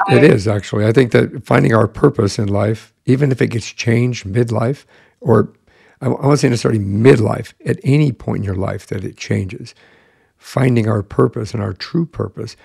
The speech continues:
Speaker 2: helps us to become better people
Speaker 1: Yeah.
Speaker 2: and, and, and, and, and help those of us around us. So it's brilliant that you recognize that at that time.
Speaker 1: Thank you. Yeah, and it could be, your purpose could be raising your children well,
Speaker 2: Yeah.
Speaker 1: right?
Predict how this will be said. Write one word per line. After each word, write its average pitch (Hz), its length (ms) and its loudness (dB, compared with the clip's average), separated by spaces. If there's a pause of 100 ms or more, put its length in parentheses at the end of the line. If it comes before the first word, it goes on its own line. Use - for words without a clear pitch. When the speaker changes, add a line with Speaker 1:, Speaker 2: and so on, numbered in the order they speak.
(260)
Speaker 2:
helps 123 240 -2
us 113 100 0
to - 100 -4
become 101 360 -4
better 104 260 -4
people 117 480 -8 (640)
Speaker 1:
Yeah. 143 160 -6
Speaker 2:
and, 110 120 -2
and, 113 240 -6
and, 104 280 -6
and, 113 220 -6
and 104 220 -6
help 110 280 -6
those 110 260 -2
of 107 160 -8
us 110 280 -8
around 107 440 -4
us. 107 140 -12
So 101 240 -2 (560)
it's 113 160 -4
brilliant 110 460 0
that 98 180 -6
you 101 80 -8
recognize 101 600 -12
that 98 160 -10
at 95 80 -18
that 104 120 -14
time. 107 300 -14 (800)
Speaker 1:
Thank 214 260 -8
you. 165 80 -10
Yeah, 254 180 -10
and 277 120 -8
it 277 60 -12
could 254 120 -8
be, 262 320 -6 (140)
your 254 180 -6
purpose 269 260 -12
could 214 140 -18
be 233 240 -8
raising 233 540 -6
your 220 140 -12
children 247 420 -10
well, - 260 -12 (360)
Speaker 2:
Yeah. 160 60 -14
Speaker 1:
right? 160 280 -6